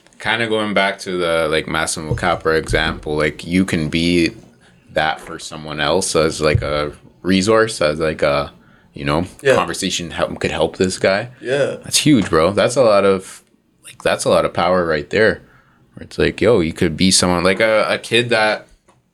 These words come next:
Speaker 1: ten years younger than you that's working with you. You could be,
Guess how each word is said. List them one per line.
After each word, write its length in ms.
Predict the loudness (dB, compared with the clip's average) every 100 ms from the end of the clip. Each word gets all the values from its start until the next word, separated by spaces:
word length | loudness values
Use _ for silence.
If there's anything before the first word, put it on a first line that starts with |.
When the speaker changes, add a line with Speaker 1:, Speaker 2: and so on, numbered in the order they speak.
| _ _ _ -6
Speaker 1:
ten 240 | -4 -2
years 240 | -2 0
younger 340 | 0 0 0 0
than 180 | 0 0
you 180 | 2 4
that's 300 | 2 0 0
working 400 | 0 0 -2 -4
with 180 | -2 2
you. 140 | 2
You 240 | 4 2
could 260 | 2 0 2
be, 340 | 2 2 0